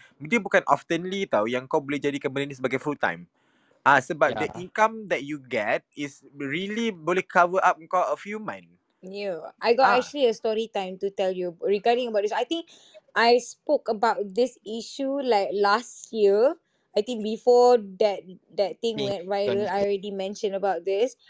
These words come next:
Speaker 3: Tep-, uh, korang boleh tengok lah dekat, boleh dengar balik kat Spotify ataupun Apple Podcast, Dark Room. I couldn't remember which episode, tapi dah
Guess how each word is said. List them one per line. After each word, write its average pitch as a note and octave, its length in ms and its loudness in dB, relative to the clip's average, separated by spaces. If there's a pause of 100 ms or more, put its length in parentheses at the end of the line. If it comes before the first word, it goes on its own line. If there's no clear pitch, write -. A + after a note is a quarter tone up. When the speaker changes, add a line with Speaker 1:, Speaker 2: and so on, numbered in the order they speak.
(160)
Speaker 3:
Tep-, - 240 -8
uh, F#3+ 240 0
korang A3 240 -2
boleh A3 160 -2
tengok G#3+ 240 -2
lah G3 240 -2
dekat, F#3 400 -2
boleh F#3 240 -4
dengar F#3+ 320 -2
balik F#3 320 -2
kat D#3 80 -6
Spotify G3 800 4
ataupun G3 480 4
Apple G3 240 4
Podcast, F#3+ 480 0
Dark D#3+ 240 -2
Room. G3+ 240 0 (400)
I A3+ 160 0
couldn't C#4+ 160 2
remember B3 320 2
which A3+ 160 0
episode, G3 480 0
tapi G#3+ 240 0
dah G#3+ 80 6